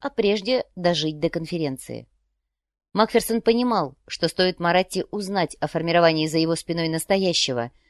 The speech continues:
нацеленного на победу пула, как он сразу же избавится от маски кабинетного интригана, чистоплюя,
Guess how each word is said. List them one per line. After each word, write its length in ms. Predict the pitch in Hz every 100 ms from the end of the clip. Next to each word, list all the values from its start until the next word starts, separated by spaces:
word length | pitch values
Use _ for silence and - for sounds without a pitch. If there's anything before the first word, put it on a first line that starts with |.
| _ _
нацеленного 540 | 165 165 202 185 175 175
на 100 | 170
победу 380 | 170 165 156
пула, 400 | 151 196 208 143 - _ _ _ _ -
как 160 | 196
он 120 | 233
сразу 360 | 226 226 233 233
же 140 | 247
избавится 560 | 254 170 185 185 - 240
от 100 | 233
маски 300 | 180 170 -
кабинетного 580 | - 190 180 156 165 170
интригана, 560 | 170 196 175 151 120 - _
чистоплюя, 720 | - 170 160 - 180 214 147